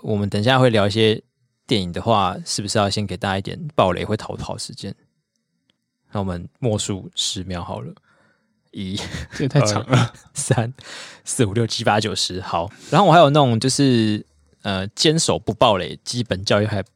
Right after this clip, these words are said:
Speaker 1: 教义派的朋友。
Speaker 2: 怎么样？他会怎么样？
Speaker 1: 就是你完全不能够提到任何一点点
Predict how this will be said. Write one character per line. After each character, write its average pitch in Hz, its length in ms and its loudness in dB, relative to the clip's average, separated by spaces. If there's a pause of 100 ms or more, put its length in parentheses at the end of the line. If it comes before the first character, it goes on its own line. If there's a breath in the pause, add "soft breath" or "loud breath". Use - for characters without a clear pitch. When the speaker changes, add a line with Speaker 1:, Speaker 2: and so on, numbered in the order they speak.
Speaker 1:
教 110 320 4
义 110 160 -4
派 104 220 -2
的 98 100 -8
朋 - 200 -8
友。 - 180 -16 (140)
Speaker 2:
怎 - 120 -6
么 107 80 -2
样？ 113 120 0
他 123 120 2
会 117 80 0
怎 110 120 -4
么 - 100 -10
样？ 120 100 -10 (200)
Speaker 1:
就 185 120 -2
是 190 240 0
你 98 480 -4 (360)
完 120 180 -2
全 110 180 -2
不 143 160 -2
能 95 200 -4
够 113 160 -2
提 - 260 -14
到 98 220 0
任 101 180 0
何 92 100 -10
一 85 140 -12
点 87 240 -12
点 - 160 -10